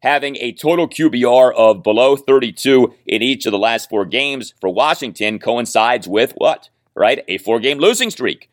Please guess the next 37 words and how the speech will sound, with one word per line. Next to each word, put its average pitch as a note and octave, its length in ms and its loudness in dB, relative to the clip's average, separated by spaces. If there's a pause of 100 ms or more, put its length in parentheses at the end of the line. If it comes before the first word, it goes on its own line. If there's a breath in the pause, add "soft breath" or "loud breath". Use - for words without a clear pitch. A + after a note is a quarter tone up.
(120)
for B2 120 2
Washington. F#2 580 -2
Heinicke E3 420 -6
just C3+ 300 -4
hasn't C3 380 -2
been A2+ 160 -2
that D3 260 -2
good. B3+ 280 0
Now, A3+ 180 -4 (120)
he G2+ 140 -12
hasn't C3 380 -4
been C#3 320 0
atrocious, F#3+ 580 -2 (260)
but D3+ 220 0
he C3+ 140 -14
hasn't B3 320 -2
had G#3 180 -2
a - 60 -12
truly B3+ 320 -6
good E3 200 -2
game D#3+ 360 -4 (200)
since - 280 -2
the B2 100 2
win D3+ 540 -2
at C3+ 240 -4
the D3 80 -6
Atlanta B2 320 -2
Falcons G#2+ 720 -2 (280)
in C#3 220 -4
week D#3+ 200 -2
four. B3+ 440 0 (160)
And C3 360 0
that G3 140 -2
was C4+ 140 -12
four C4 160 -4
games A3+ 340 -2
ago. - 280 -10